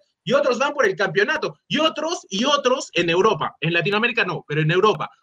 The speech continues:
Otros ni siquiera miran la, eh, su, su liga, miran la Champions.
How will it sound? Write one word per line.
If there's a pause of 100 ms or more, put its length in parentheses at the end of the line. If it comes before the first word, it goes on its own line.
(120)
Otros
ni
siquiera
miran
la, (280)
eh,
su,
su
liga,
miran
la
Champions.